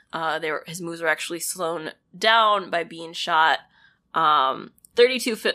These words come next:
frames per second and then run back at twenty-four frames per second because he would, like, punch so fast the cameras of the time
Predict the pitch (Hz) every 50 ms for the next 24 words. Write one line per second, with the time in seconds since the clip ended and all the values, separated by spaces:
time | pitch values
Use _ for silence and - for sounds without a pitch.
0 | - - - - 202 185 180 190 - - 180 170 - 175 170 - - 220 - -
1 | 180 175 180 175 175 175 170 170 180 175 170 175 170 180 175 185 185 - - -
2 | 180 160 - - - - 180 160 165 - - 240 254 254 240 233 - 190 196 165
3 | 170 - - - 165 - 160 156 - - 151 123 - _ - 185 185 - 185 175
4 | 175 165 170 160 160 - - - - - - - _ _ _ _ _ _ - -
5 | - 220 196 196 190 185 180 - - - 160 135 - _ - - - 220 190 160
6 | - - - - - - _ _ - - - 143 - - - - 180 160 - -
7 | - - - - - - - - _ - - - - - 208 196 170 160 156 -
8 | 160 160 - 151 - - 180 170 156 147 139 160